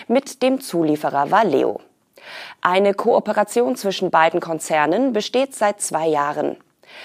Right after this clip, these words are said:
Im jetzigen Entwicklungsprojekt ist Renault für die Gesamtarchitektur und den Rotor verantwortlich, Valeo für den Stator.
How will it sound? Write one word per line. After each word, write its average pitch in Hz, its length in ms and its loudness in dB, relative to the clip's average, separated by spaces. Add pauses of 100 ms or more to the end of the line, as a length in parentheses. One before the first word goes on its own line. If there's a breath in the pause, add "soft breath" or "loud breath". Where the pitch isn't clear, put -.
(200 loud breath)
Im 233 180 4
jetzigen 202 540 2
Entwicklungsprojekt 170 1040 -2
ist - 300 -4
Renault 180 340 2
für 175 160 -4
die 165 120 0
Gesamtarchitektur 175 1300 0
und 247 340 2
den 196 140 0
Rotor 160 480 0
verantwortlich, 151 800 -2 (320 loud breath)
Valeo 175 500 4
für 160 220 0
den 185 180 -2
Stator. - 540 -4